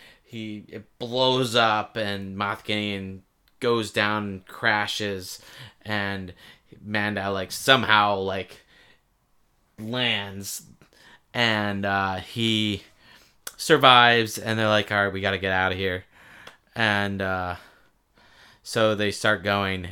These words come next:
and, uh, they're, all three of them are still talking. Mando, the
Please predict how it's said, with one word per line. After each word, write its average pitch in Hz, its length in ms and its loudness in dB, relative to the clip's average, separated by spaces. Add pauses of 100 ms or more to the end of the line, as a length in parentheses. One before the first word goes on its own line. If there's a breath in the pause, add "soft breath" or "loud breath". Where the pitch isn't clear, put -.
(120)
and, 92 460 -4
uh, 95 320 -8 (640 loud breath)
they're, 101 720 0 (600)
all 113 340 0
three 131 360 -2
of 131 80 4
them 127 160 0
are 110 140 0
still 123 340 0
talking. 107 600 -4
Mando, 104 760 -2
the 98 360 -4